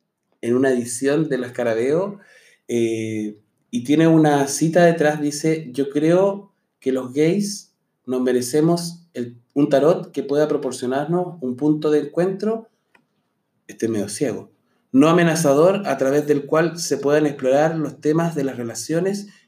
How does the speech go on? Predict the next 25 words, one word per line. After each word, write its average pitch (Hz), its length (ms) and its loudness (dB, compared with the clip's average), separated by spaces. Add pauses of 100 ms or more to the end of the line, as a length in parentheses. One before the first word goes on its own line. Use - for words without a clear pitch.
y 123 120 -6
cómo 170 400 2
comportarse 147 640 -2
en 151 80 2
una 139 140 0
sociedad 127 460 -4
cuya 147 220 0
actitud 147 500 -2 (220)
hacia 123 240 -4
la 135 140 2
homosexualidad 131 800 -2
pasa 156 640 -2 (100)
de 131 80 2
la 127 60 6
indiferencia 135 880 0
a 127 100 -2
la 131 100 -2
hostilidad". 107 580 -6 (720)
Es 139 240 2
de 139 200 6
Louis 156 500 0 (400)
Bursten, 131 880 -2
que 123 220 -10
es 131 60 -2
el, 131 480 0